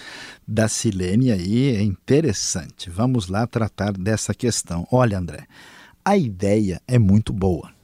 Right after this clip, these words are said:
Seria interessante, né, a gente ver um tipo de pessoa que, eh, nunca pecou na vida. Mas, olha, vamos ser realistas aqui, é muito complicado, né? A, a gente percebe,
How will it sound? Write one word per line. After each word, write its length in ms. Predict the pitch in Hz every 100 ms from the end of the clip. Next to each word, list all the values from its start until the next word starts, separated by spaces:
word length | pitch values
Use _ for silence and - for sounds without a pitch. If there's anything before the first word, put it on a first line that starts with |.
| -
Seria 400 | - 98 107 147
interessante, 1200 | 165 202 - 147 107 - - 127 113 - - - -
né, 220 | 95 131 - - - - -
a 160 | 95
gente 320 | 101 98 104 117
ver 320 | 92 104 113
um 140 | 117
tipo 500 | 98 - - 151 -
de 120 | 104 104
pessoa 680 | 92 90 - 101 113 127
que, 800 | 127 - 101 101 113 131 143 131 -
eh, 140 | -
nunca 500 | 107 107 123 135 127
pecou 480 | 127 131 117 - 98
na 160 | 104 107
vida. 380 | 90 82 82 90
Mas, 400 | 107 107 92 92
olha, 320 | 90 101 98
vamos 320 | 92 160 131
ser 140 | 113
realistas 600 | 95 98 87 80 85 -
aqui, 240 | - - -
é 80 | 208
muito 640 | 135 92 92 113 104 - 143
complicado, 840 | - 90 87 87 - 78 - -
né? 200 | 82 110 123 - - - - - -
A, 280 | 101 -
a 20 | 110
gente 420 | 156 214 - 110
percebe, 880 | - 107 - - - 101 104 -